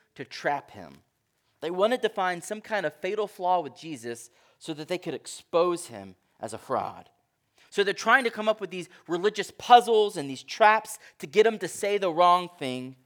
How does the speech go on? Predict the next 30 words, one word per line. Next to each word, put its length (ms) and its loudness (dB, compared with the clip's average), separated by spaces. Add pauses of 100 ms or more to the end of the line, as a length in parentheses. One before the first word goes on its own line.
(880)
which 100 -18
is 80 -8
a 60 -6
bad 360 -2
move 280 -6
against 320 -16
Jesus. 560 -20 (800)
He's 240 -8
never 300 2
trapped 460 -14
by 280 -18 (640)
our 340 -12 (160)
tricks. 580 -20 (1400)
And 100 -12
so 200 4
at 80 -2
some 220 0
point 220 -6
in 60 -8
the 60 -4
night, 340 -4
Jesus 380 -6
tells 260 -2
a 40 -14
couple 380 -2
of 120 -2
parables 580 -6
to 100 -12
try 200 0
to 100 -2